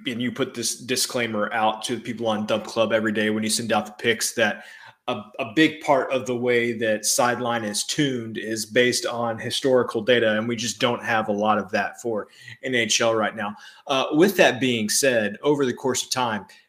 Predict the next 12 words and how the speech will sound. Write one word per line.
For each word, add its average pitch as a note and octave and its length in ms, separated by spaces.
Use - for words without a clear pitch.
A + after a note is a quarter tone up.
generally A#2+ 760
Sideline, B2 800
if D3 180
it D3+ 120
starts D3+ 340
out A#2+ 180
hot, G#2 300
it, C3 280
it C3 280
lasts - 600
a G#2 80
while. F2 360